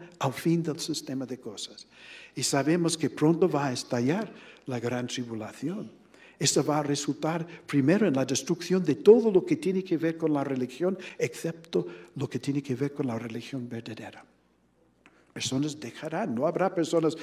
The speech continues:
que van a adorar a Dios, que van a decir que son personas religiosas, que van a practicar su religión. Revelación dice que algunos de ellos se esconderán en un sitio,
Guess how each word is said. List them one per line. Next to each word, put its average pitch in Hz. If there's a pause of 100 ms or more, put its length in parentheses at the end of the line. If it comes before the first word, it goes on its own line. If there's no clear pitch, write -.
(240)
que 147
van 147
a 147
adorar 139
a 135
Dios, 127 (180)
que 147
van 151
a 156
decir 151
que 143
son 147
personas 143
religiosas, 135 (200)
que 143
van 151
a 139
practicar 131
su -
religión. 107 (600)
Revelación 117
dice 123
que 135
algunos 143
de 143
ellos 147 (160)
se 147
esconderán 156
en 147
un 151
sitio, 185